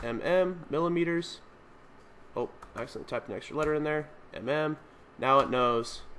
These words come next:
what we're talking about here, right? So now that you have your shape set up, we're going to not extrude this, but we're going to create a flange. Usually you'd hit E, arrow here, and you'd pull this thing up as far as you wanna go.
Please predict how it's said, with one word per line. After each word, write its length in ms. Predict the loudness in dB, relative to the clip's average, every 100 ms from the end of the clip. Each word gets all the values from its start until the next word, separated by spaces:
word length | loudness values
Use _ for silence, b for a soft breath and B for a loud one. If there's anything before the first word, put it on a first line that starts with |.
| -14 -12
what 160 | -8 -6
we're 60 |
talking 340 | 0 0 0 -2
about 220 | -6 -6
here, 120 | -8
right? 260 | -4 0 0 -2 -20 B B B B -18
So 240 | 4 8 8
now 140 | 8
that 80 | 4
you 60 | 4
have 500 | 6 8 8 6 0 -18 -20 -20 -20 -20 -10
your 100 | -8
shape 360 | 2 2 2
set 240 | 0 2 6
up, 300 | 6 4 2 -18 -20 -20 -20 -20 -20 -20 -20 -20 -20 -20 -20 -2
we're 100 | -2
going 360 | 4 4 4 0
to 340 | 0 4 4
not 220 | 6 6
extrude 680 | 4 -4 -8 -6 -2 -2 0
this, 420 | 2 2 -2 -12 B B B B
but 80 | 0
we're 60 |
going 180 | 4 4
to 60 | 2
create 260 | 0 0
a 40 | 0
flange. 540 | -2 4 4 4 2
Usually 240 | -2 0
you'd 120 | -2 0
hit 220 | -2 -2
E, 340 | -2 -2 -2 -6 B
arrow 200 | 2 4
here, 160 | 4 2
and 100 | 0
you'd 140 | -2
pull 160 | -2 0
this 160 | 0 -2
thing 180 | -2
up 140 | 0 -2
as 100 | -6
far 200 | 0 0
as 100 | 2
you 80 | 0
wanna 160 | 0
go. 160 | 0